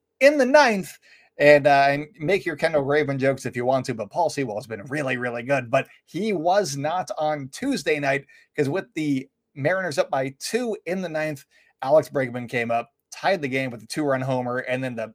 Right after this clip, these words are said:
Astros won it in the tenth. Uh, they,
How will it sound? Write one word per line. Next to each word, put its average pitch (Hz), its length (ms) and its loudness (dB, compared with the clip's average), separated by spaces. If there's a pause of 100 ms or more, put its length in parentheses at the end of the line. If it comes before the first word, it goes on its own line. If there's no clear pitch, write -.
(200)
Astros 139 580 -4
won 117 400 -4
it 139 200 -4
in 127 160 -4
the 110 260 -16
tenth. 160 360 -4 (540)
Uh, 110 240 -2
they, 113 300 -6